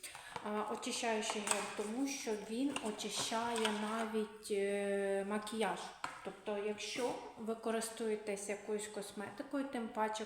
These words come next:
коли ви ходите цілий день на вулиці, ввечері треба знімати макіяж. І ось цей засіб, він дуже ніжно знімає цей макіяж. Текстура.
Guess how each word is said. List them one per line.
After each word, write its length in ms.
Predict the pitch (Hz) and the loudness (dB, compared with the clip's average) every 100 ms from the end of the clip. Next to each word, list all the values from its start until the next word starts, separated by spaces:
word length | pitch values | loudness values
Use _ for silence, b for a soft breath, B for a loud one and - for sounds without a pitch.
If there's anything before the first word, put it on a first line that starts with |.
| - | -2
коли 200 | 196 196 | 0 0
ви 80 | 190 | 0
ходите 420 | 214 202 190 190 | -2 -2 -2 -2
цілий 340 | - 220 214 | -2 0 0
день 240 | 196 202 196 | 2 0 0
на 100 | 185 190 | -2 -2
вулиці, 400 | 277 330 - 214 | -2 -4 -4 -4
ввечері 420 | 208 233 - 214 | -2 -2 -2 -4
треба 380 | 208 208 208 208 | -2 -2 -2 -4
знімати 480 | 214 202 208 214 220 | -4 -4 -4 -4 -6
макіяж. 580 | 214 208 214 190 - - B B B | -6 -6 -4 -4 -4 -10 B B B
І 100 | - | 2
ось 200 | 233 233 | 2 2
цей 120 | 269 247 | 0 2
засіб, 460 | 254 254 311 320 - 254 | 4 4 4 -2 -2 -2
він 140 | 240 | 0
дуже 320 | 233 226 226 | 0 0 2
ніжно 640 | 214 220 254 311 294 240 | 2 4 4 4 4 2
знімає 580 | 214 214 214 214 226 226 220 | 2 0 0 2 0 0 -2
цей 200 | 220 208 | 0 0
макіяж. 600 | 208 208 220 196 180 - B B B B | -2 -4 -2 -2 -2 -6 B B B B
Текстура. 960 | - 254 254 - 262 233 196 175 - | 0 0 0 -4 0 2 2 0 -2